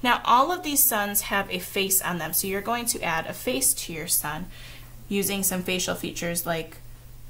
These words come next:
big eyes, because remember, the sun is full of life.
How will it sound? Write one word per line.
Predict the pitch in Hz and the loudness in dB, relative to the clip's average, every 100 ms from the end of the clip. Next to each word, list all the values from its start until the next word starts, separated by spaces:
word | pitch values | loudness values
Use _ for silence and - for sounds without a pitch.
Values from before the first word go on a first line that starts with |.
| - - | -12 -4
big | 185 185 180 - | -2 -2 -4 0
eyes, | 156 156 160 165 170 180 - - | 0 2 0 -2 -4 -4 -4 -4
because | 180 175 | -6 -4
remember, | 170 170 175 175 180 | -2 0 2 2 0
the | 175 | 2
sun | 175 - 185 | 4 4 2
is | 180 175 | 0 -2
full | - - 170 175 180 - | -4 0 2 4 2 2
of | 220 | 0
life. | 226 165 - - - - | 0 -2 -4 -8 -12 -14